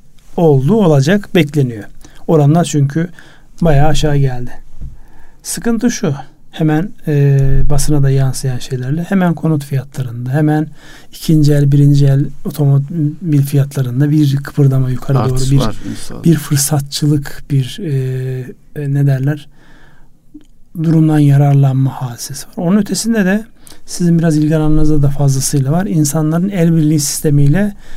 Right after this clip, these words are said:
Speaker 1: konut edindikleri mekanizmalar var. Bunları bir topluca değerlendirir misiniz? Yani bu yapılmaya çalışılan şey nasıl yansıyacak piyasaya, fiyatlar ve diğer unsurlarla?
Speaker 2: Ee, burada tabii,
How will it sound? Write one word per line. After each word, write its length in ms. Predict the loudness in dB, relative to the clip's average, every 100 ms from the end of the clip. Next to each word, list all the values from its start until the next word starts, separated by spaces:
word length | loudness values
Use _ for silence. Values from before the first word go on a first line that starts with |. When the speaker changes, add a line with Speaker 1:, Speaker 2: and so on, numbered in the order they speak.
| -12 -14
Speaker 1:
konut 320 | -2 0 2 2
edindikleri 520 | 2 2 2 0 2
mekanizmalar 640 | 2 2 0 0 -2 -4
var. 100 | -8 -8 -2
Bunları 200 | 0 0
bir 80 | 0
topluca 420 | -2 -2 -2 0
değerlendirir 500 | 0 0 0 0 -2
misiniz? 340 | -4 -4 -2
Yani 300 | 0 0 0
bu 220 | 0 -2 -6 -20 -20 -4
yapılmaya 400 | -2 0 2 2
çalışılan 600 | 2 0 0 0 0 0
şey 300 | 0 -2 -4 -4 -12 -2
nasıl 380 | 2 2 2 2
yansıyacak 600 | 0 0 0 0 0 -2
piyasaya, 400 | -4 0 2 4
fiyatlar 580 | 4 4 2 0 -2 0
ve 140 | 2
diğer 160 | 2 2
unsurlarla? 580 | 0 -2 -2 -2 -4 -6 -6 -8 -12 -8
Speaker 2:
Ee, 400 | -6 -4 -6 -6
burada 300 | -6 -4 -4
tabii, 340 | -6 -2 -2